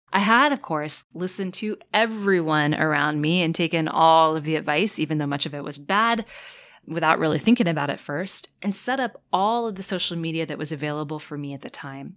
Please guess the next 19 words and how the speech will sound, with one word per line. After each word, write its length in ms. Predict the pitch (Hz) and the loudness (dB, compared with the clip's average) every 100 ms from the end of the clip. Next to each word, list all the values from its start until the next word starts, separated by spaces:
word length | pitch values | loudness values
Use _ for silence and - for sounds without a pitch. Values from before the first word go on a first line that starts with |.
| _ | _
Everyone 400 | - 190 202 202 | 2 2 4 2
told 240 | 196 170 160 | 2 0 0
me 160 | 160 | 0
I 80 | 151 | 0
needed 240 | 147 156 156 | 0 -2 -4
to 60 | |
be 320 | 160 156 151 160 | -6 -4 -4 -4
on 180 | 147 | -4
all 200 | 151 147 | -2 -2
the 80 | 143 | -4
social 320 | 143 147 - | -6 -8 -6
media. 440 | 143 139 135 - 185 _ | -6 -8 -10 -12 -14 _
And 180 | - 175 | -8 -4
so 200 | - 175 | 0 2
I 100 | - | 2
had 140 | 202 202 | 0 0
access 380 | 180 - 165 | -2 -6 -8
to 100 | - | -8
Twitter, 480 | 151 - 202 220 226 | -8 -4 -2 -2 -4